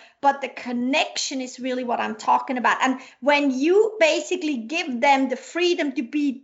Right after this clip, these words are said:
their connection, the strongest possible ever, that means you just set yourself free too and gave yourself permission as well to do that for yourself. And that's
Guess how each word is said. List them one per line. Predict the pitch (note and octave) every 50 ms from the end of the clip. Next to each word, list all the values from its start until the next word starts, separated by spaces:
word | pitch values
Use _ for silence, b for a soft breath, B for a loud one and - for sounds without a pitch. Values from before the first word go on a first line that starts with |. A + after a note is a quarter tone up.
| _ -
their | D4 D4 C#4+ C4+ C4
connection, | - - - A#3+ B3 A#3+ B3 C4+ D4 - - - - - C#4 C4+
the | C4+
strongest | C4 - - - D4 C4+ B3 B3 A#3+ A3+ A3+ - - - - _ _ -
possible | - - A3+ C4 C4+ - - C4 A3 A3+ G#3+ - - -
ever, | D#4 F#4 F#4+ C4+ C4+ C4 B3 B3+ B B B B B B
that | - - C#5 E5 -
means | C#4+ E4 G#4 C5 B4 D#4+ B3+ A#3+ - - _
you | - A#3 A3+ D4+ F#4+ G#4+
just | - - - - - -
set | - D4 C#4+ - C#4
yourself | C4+ C4 C4+ - - D4 C#4 C#4 C#4+ C#4+ - - -
free | - D4+ D4+ D4+ D4 D#4
too | D4+ - - F4+ E4
and | C4+ A#3+
gave | A#3 C#4 B3+ C4 B3
yourself | B3 B3+ - - - F4 A3 B3+ - -
permission | - - C4+ B3+ C4 C4 - - B3 A#3+
as | A3+ A3+ A3+ -
well | C#4 F4+ F#4 C#4+ B3 A#3+ A#3+ B B B B -
to | - C4
do | A3+ D4+ D4+ D4+ D4+
that | C#4+ C4 A3+ - - -
for | C4+
yourself. | B3+ B3 G#3+ G#3+ - - C4+ C#4 B3+ A#3
And | A3+ A#3 A3+
that's | A#3+ B3+ E4 - - - -